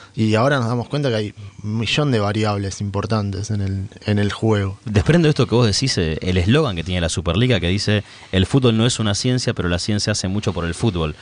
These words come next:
Speaker 2: Digamos, ¿tiene un poco que ver con esto que estás contando?
Speaker 1: Sí. Eh, con acercar a todos los equipos que forman parte de la Superliga, de ahí lo, lo interesante de,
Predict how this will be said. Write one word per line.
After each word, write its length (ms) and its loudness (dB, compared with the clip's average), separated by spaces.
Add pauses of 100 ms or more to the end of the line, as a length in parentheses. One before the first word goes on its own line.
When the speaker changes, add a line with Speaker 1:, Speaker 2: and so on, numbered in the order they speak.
(160)
Speaker 2:
Digamos, 240 0
¿tiene 160 4
un 100 2
poco 200 0
que 100 -2
ver 140 0
con 120 -2
esto 160 -2
que 60 -4
estás 140 -4
contando? 380 -2 (300)
Speaker 1:
Sí. 440 0 (760)
Eh, 300 2
con 160 0
acercar 600 0
a 120 -2
todos 280 4
los 520 -4 (460)
equipos 540 0
que 280 0
forman 300 0
parte 200 0
de 100 2
la 100 -2
Superliga, 640 -2 (440)
de 280 0
ahí 180 4
lo, 220 2
lo 300 -4
interesante 640 0
de, 440 0